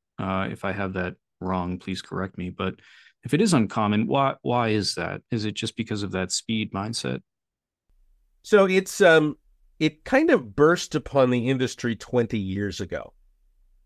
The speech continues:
Speaker 2: uh, for a whole bunch of reasons. Uh, one of those reasons was that Kent Beck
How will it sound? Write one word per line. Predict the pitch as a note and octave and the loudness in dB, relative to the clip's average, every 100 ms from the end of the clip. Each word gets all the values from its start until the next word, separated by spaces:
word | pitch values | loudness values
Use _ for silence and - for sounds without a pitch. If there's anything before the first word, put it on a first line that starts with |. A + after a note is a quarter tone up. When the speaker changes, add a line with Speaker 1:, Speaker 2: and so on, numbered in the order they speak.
| _ | _
Speaker 2:
uh, | G#2 G#2+ - | -8 -6 -4
for | - E3+ | 4 6
a | |
whole | D3+ G3 | 6 6
bunch | E3 D#3 C3 | 6 4 0
of | G2+ | -2
reasons. | A2 F#2 - _ _ _ _ _ - | -2 -4 -8 _ _ _ _ _ -14
Uh, | - | -4
one | G#2+ C#3 | 6 6
of | C3 | 6
those | A#2+ A2 G#2+ | 4 4 2
reasons | G#2 G2+ F#2+ | 0 0 -2
was | G#2 G2 - | 0 0 0
that | G2 - _ | -6 -6 _
Kent | - F#2 F#2 | -6 -4 -2
Beck | G2 | -2